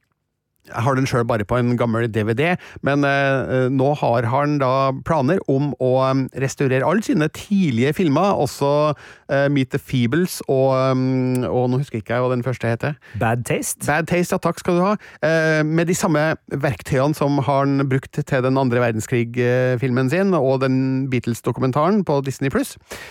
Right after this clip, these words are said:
Speaker 1: Eh, så det gleder jeg meg veldig til, for, eh, her er det virkelig splatterhumor av beste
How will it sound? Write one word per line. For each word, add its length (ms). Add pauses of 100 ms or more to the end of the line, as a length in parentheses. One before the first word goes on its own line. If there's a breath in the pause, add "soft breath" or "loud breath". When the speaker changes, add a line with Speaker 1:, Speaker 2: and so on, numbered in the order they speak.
(140 loud breath)
Speaker 1:
Eh, 200
så 200 (120)
det 280
gleder 200
jeg 100
meg 100
veldig 320
til, 240
for, 320
eh, 420 (380 loud breath)
her 400
er 120
det 280
virkelig 840 (120)
splatterhumor 1080
av 360
beste 600